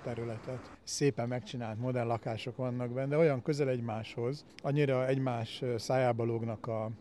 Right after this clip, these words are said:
a lakások, hogy tulajdonképpen az egésznek megkérdőjelezi az értelmét, hogy ez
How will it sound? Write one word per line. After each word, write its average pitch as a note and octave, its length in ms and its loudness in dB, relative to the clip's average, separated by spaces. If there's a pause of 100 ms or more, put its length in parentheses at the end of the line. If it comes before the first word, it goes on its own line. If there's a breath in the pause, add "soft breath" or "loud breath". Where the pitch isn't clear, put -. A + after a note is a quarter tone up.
a B2 120 0
lakások, A#2+ 720 -2
hogy B2 160 -2
tulajdonképpen B2+ 520 -2
az C3 140 -2
egésznek C3 600 -2
megkérdőjelezi A#2 720 -2
az A2 120 -4
értelmét, A2+ 680 -6
hogy A#2+ 180 -6
ez A2+ 340 -8